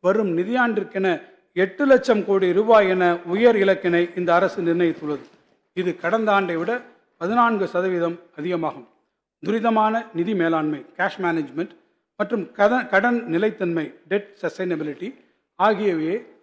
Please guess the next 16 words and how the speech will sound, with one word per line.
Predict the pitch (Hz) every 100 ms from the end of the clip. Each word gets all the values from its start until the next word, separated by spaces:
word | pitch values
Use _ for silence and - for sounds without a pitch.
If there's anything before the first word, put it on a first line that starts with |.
| _ _
சிறந்த | 226 262 277 269
நிதி | 208 240 220
நே-, | 214
மேலாண்மையின் | 190 208 208 190 170 165
தூண்களாகும். | 196 226 208 165 131 127 _ _ _ _
பல்வேறு | 175 233 262 269 247
துறைகளின் | 226 233 220 208
சார்பாக | 185 170 175 151 139 233 _ _ _ -
எண்ணற்ற | 190 254 262 302
வங்கி | 240 214 233
கணக்குகளில் | - 208 196 180 175
சேமிப்பு | 170 208 240 240 240
நிதியினை | 196 180 170 160
பயன்படுத்தாமல் | 156 180 208 196 175 165 160
வைத்துள்ள | 156 165 165
நிலையில், | 147 147 202 190